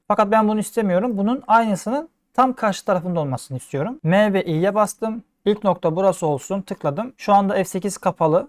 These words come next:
F sekize basıyorum klavyemden. Şu anda açık olduğundan tam ayna görüntüsünü karşı tarafa verecektir. Burada herhangi bir yere tıklıyorum. No diyorum. Bu şekilde bunu almış olduk. Daha sonra bu ikisini seçip space'e basıyorum. Mirror komutuna girdim.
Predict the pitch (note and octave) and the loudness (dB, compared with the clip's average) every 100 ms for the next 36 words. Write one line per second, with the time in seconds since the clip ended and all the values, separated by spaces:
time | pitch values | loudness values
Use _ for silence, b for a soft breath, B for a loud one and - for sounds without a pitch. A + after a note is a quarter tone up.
0 | _ F#3 F3+ F#3+ E3+ G3 G3+ G#3 G#3+ G#3+ | _ 0 0 -4 -4 -2 -2 -2 -2 -2
1 | G#3 G3+ G3 G3 G3 G3 G#3 - - G#3+ | -4 0 0 0 -2 -2 -4 -6 -4 2
2 | G#3+ G#3+ G3+ - G3 E3 D3 D3+ G#3+ G#3 | 4 4 0 0 -2 -2 -2 -2 -2 2
3 | A#3 A3+ G3+ G3 G#3+ F#3 E3 D3+ G#3 G#3 | 2 2 2 2 2 0 0 -2 -6 -4
4 | F#3 E3+ F#3 E3 F#3 E3 D#3 D#3+ D3 G3+ | -4 -2 -4 -2 0 0 0 -2 -4 -6
5 | A3+ - G#3 A3 A3+ A3 G#3 A#3 A3+ G#3+ | -8 -2 0 2 4 4 4 2 0 0
6 | G3 E3+ E3+ B3 A3+ A3 G#3+ A#3+ B3 - | 2 2 0 -6 -4 -2 -2 -6 -10 -2
7 | G3+ A3 F#3 E3+ G3+ C4 C4 - A3+ F#3+ | 0 2 2 0 0 -6 -14 -8 -2 -2
8 | - F3+ G3 F#3+ G3+ F3+ E3+ D3+ C3 F3 | -2 -2 0 2 4 2 0 -4 -4 -6
9 | - - G3+ B3 B3+ A3 G#3+ B3 - - | -8 2 4 4 2 0 -2 -4 -6 -6
10 | D#3+ - C3 G#3 - _ - - D#3 F3 | -6 -4 -6 -6 -8 _ -14 -10 -4 -4
11 | - A#3 A3+ A3 G#3+ A#3+ B3+ F#3 G#3 F#3 | -2 -2 -2 -2 -2 -4 -4 2 2 2
12 | F3 D#3 D3+ C3+ C3 C3+ A#3+ | 0 -2 -4 -4 -4 -6 -8